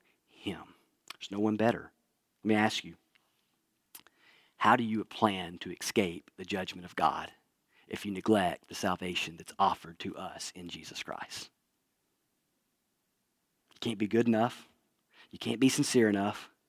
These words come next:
Our only shot is Jesus, who laid down his life for us so that we can know God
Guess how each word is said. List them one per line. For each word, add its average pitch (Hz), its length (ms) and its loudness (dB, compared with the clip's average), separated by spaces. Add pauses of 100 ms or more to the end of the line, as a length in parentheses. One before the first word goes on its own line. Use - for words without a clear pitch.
(1200)
Our - 160 -8
only 113 260 2
shot 107 260 4
is 98 120 -6
Jesus, - 600 -12
who 104 80 -6
laid 95 220 -2
down 95 160 0
his 92 140 -6
life 90 200 -2
for - 380 -10
us 85 260 -6
so 90 140 -8
that - 140 -14
we 90 100 -12
can 87 220 -10
know 87 260 -12
God - 300 -10